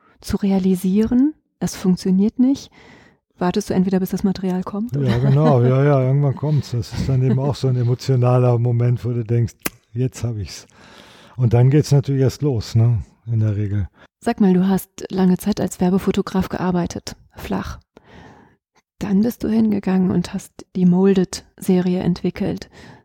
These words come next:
Speaker 1: Sag ich schon wieder zerbeult.
Speaker 2: Ja, ist doch okay, wunderbar. Es ist ja zerbeult. Also es ist nicht nur zerbeult. Wenn's nur zerbeult wäre, dann würd's diesen schönen Fluss nicht geben,
Speaker 1: Jetzt
Speaker 2: ne?
Speaker 1: hätte ich mal gesagt,
Speaker 2: <laughs>
Speaker 1: es ist
Speaker 2: Sind nicht,
Speaker 1: behämmert, aber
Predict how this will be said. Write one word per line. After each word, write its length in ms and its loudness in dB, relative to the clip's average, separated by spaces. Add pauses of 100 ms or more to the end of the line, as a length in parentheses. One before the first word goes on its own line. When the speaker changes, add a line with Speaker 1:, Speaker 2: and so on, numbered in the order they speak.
(160)
Speaker 1:
Sag 140 -4
ich 60 -10
schon 140 -2
wieder 180 0
zerbeult. 520 -8 (480)
Speaker 2:
Ja, 260 6
ist 280 0
doch 120 -6
okay, 380 -4
wunderbar. 480 -2
Es 160 -6
ist 120 -4
ja 120 4
zerbeult. 560 0
Also 260 4
es 120 0
ist 80 0
nicht 180 4
nur 160 4
zerbeult. 580 -2
Wenn's 280 -2
nur 160 0
zerbeult 580 -4
wäre, 160 -2
dann 280 -2 (460)
würd's 280 -2
diesen 360 -2
schönen 300 0
Fluss 380 -6
nicht 220 -4
geben, 140 -4
Speaker 1:
Jetzt 200 2
Speaker 2:
ne? 60 2
Speaker 1:
hätte 200 0
ich 160 -2
mal 140 2
gesagt, 280 4
Speaker 2:
<laughs> 460 -2
Speaker 1:
es 160 -8
ist 200 -10
Speaker 2:
Sind 20 -6
nicht, 100 -4
Speaker 1:
behämmert, 560 2
aber 360 0